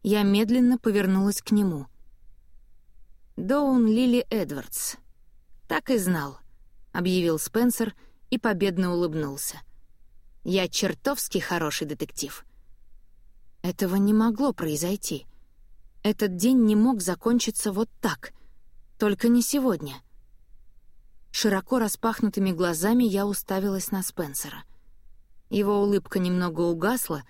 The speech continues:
стоило ему увидеть, какой испуганной я выглядела. «Доун, я...» Я резко поднялась. Механическим шагом пересекла гостиную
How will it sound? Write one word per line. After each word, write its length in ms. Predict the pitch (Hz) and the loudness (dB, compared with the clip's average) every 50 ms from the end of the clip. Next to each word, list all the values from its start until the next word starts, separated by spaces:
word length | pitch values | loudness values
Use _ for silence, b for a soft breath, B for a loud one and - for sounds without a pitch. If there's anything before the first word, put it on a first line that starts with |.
| b b b b b | b b b b b
стоило 400 | - - - - 220 208 196 185 | -14 -8 -2 0 0 2 2 2
ему 360 | 185 180 180 180 180 180 175 175 | 0 0 0 0 0 -2 -2 -2
увидеть, 380 | 170 175 220 208 214 208 - | 0 0 0 0 0 -2 -4
какой 340 | - - 165 - 202 190 185 | -4 -8 -6 -2 -2 -2 -2
испуганной 580 | 170 - - - 208 220 185 208 190 185 185 180 | -2 -4 -4 -4 -2 -2 0 0 0 0 -2 -2
я 180 | 180 190 190 | -2 -2 -2
выглядела. 560 | 175 170 175 - 139 147 - 147 147 143 143 - - - - - - - - - - - - - - - - - - - - - - - - | -2 -4 -6 -6 -8 -10 -10 -10 -12 -14 -16 -18 -20 -20 -20 -20 -20 -20 -20 -20 -20 -20 -20 -20 -20 -20 -20 -20 -20 -20 -20 -20 -20 -16 -10
«Доун, 480 | - 165 202 226 226 202 170 160 160 - | -4 0 2 2 2 2 0 0 -2 -2
я...» 420 | - 170 185 190 185 180 185 180 - - - - - - - - - - - - - - - - - - - - - - | -2 0 0 0 0 0 -2 -6 -10 -14 -20 -20 -20 -20 -20 -20 -20 -20 -20 -20 -20 -20 -20 -20 -20 -20 -20 -20 -14 -8
Я 220 | - 175 190 190 202 | -4 -2 0 0 2
резко 360 | 190 190 185 - - - 190 | 0 0 -2 -2 -4 -6 -6
поднялась. 640 | - 190 175 160 180 180 165 151 139 - - - - - - - - - - - - - - _ - - - | -4 -4 -2 -2 -2 0 -2 -2 -4 -6 -8 -8 -10 -12 -18 -20 -20 -20 -20 -20 -20 -20 -20 _ -20 -8 -2
Механическим 760 | - 202 202 - 214 202 220 247 233 - 214 - - 208 190 | 0 0 2 2 2 2 4 2 2 0 -2 -4 -2 -2 -2
шагом 360 | 180 - - 226 220 196 202 185 | 0 0 0 0 0 0 0 0
пересекла 520 | - 190 185 175 - 196 - - 202 190 | 0 -2 -2 -2 -2 -4 -2 -2 -2 0
гостиную 640 | 175 185 175 - - - 233 233 226 226 226 226 220 | 0 -2 -2 -4 -2 0 2 4 4 4 4 2 0